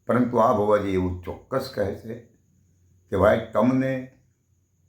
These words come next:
તમારા ધર્મ ઉપર વિશ્વાસ હશે, તમને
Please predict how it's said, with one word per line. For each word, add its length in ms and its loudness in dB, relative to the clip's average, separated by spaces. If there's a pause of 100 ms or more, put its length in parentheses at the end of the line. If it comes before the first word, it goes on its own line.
(1400)
તમારા 440 2
ધર્મ 280 0
ઉપર 240 -4 (100)
વિશ્વાસ 480 -2
હશે, 260 -8 (1200)
તમને 240 2